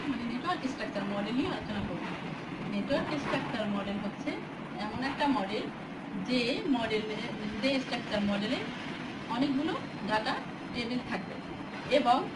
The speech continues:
data টেবিলগুলো থেকে কোনো একটা রেকর্ডকে অনুসন্ধান করার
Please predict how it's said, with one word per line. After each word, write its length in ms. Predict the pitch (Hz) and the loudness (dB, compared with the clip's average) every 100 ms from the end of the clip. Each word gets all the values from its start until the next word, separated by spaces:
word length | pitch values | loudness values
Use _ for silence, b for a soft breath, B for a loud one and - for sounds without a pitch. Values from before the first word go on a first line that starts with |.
| - - - 196 | -6 -6 -2 4
data 300 | 240 330 311 | 4 4 2
টেবিলগুলো 680 | 294 240 262 247 247 240 196 - - - - | 2 2 2 2 2 2 0 -4 -6 -4 2
থেকে 280 | 254 269 294 - - - - - - - - - 254 | 4 4 0 -2 -6 -6 -8 -8 -6 -6 -6 -4 0
কোনো 160 | 269 | 2
একটা 240 | 330 349 359 | 2 2 2
রেকর্ডকে 440 | 220 247 254 285 | 4 2 2 0
অনুসন্ধান 540 | 233 214 294 311 330 | 0 0 4 4 6
করার 260 | 220 208 | 4 2